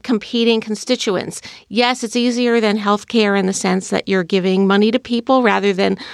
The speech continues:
potentially taking something away from people. But actually, there are winners and losers, even in tax cuts. And there is this issue of the deficit, which Republicans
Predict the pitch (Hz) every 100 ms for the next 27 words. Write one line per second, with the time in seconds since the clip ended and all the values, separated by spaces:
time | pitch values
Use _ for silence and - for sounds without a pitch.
0 | - - 220 220 202 202 190 - 196 208
1 | 202 196 185 190 185 185 214 285 285 311
2 | 330 311 - - _ 262 262 - _ -
3 | 269 - 320 302 294 294 247 269 285 294
4 | 294 294 285 269 262 277 262 247 226 220
5 | 233 240 254 254 247 247 233 233 - -
6 | 240 190 - - - - - _ 240 240
7 | 240 240 247 240 208 - _ 240 254 285
8 | 285 247 247 214 214 214 196 185 196 202
9 | 202 - 208 - 208 202 202 185 214 214
10 | 208 214 202 180 -